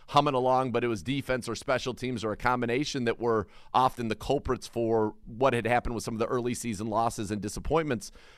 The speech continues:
But they, the D actually, I think, since the Baltimore game has been really good with the exception of Miami.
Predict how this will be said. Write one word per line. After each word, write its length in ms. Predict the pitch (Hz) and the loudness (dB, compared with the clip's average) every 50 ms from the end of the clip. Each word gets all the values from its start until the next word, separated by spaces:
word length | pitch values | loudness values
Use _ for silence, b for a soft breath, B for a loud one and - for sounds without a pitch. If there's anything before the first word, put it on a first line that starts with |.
| b b | b b
But 220 | - 127 - - - - - | 2 2 2 2 -4 -16 -12
they, 280 | 104 95 82 123 147 185 | -8 0 4 6 6 4
the 180 | - - 156 | 4 2 0
D 220 | 127 131 190 226 247 | 4 4 6 8 8
actually, 260 | 226 202 - - 156 | 8 8 6 2 0
I 60 | 131 | 0
think, 180 | - 151 135 - | 2 0 -2 -2
since 240 | - 147 147 123 - | -2 -2 -2 -2 -2
the 80 | 123 | -2
Baltimore 540 | 92 104 113 123 135 - 180 165 170 180 180 | 0 2 2 2 2 0 -2 -2 0 0 2
game 240 | 160 175 175 180 143 | 2 0 0 2 2
has 160 | 127 107 90 | 2 2 2
been 240 | 92 117 110 104 101 | 0 0 0 0 2
really 320 | 113 120 135 147 151 131 | 4 4 4 4 4 2
good 200 | 95 120 131 139 | 2 4 2 4
with 120 | 151 151 - | 2 0 -2
the 100 | 113 104 | -4 -4
exception 400 | - - 127 117 - - 110 117 | -2 -2 -2 -2 -2 -2 -4 -2
of 80 | 101 | -2
Miami. 640 | 98 107 101 101 101 104 120 131 147 165 180 170 | -2 -2 -2 -2 -2 -2 0 -2 -2 -2 -4 -6